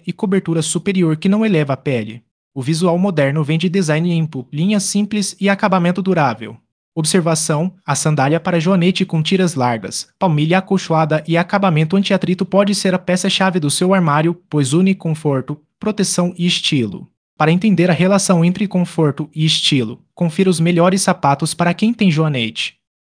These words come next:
Cuidados para aumentar a durabilidade. Cuidados simples ajudam a manter a sandália para joanete com tiras largas,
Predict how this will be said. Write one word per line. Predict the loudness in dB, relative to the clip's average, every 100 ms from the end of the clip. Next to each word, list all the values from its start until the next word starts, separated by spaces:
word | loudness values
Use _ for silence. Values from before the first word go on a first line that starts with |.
| -10
Cuidados | -2 0 0 -4
para | -4 -2
aumentar | 0 0 -2 -4
a |
durabilidade. | -2 -2 -2 -2 -2 0 0 -2
Cuidados | -4 -2 0 0 -2 -4
simples | -4 -2 -2
ajudam | -2 0 0 0
a | 0
manter | 0 -2
a | -4
sandália | -4 -2 0 -2
para | -4 -4
joanete | -4 -2 -2 -2 -4
com | -6 -6
tiras | -4 -2 -2 -2
largas, | -4 -4 -8 -14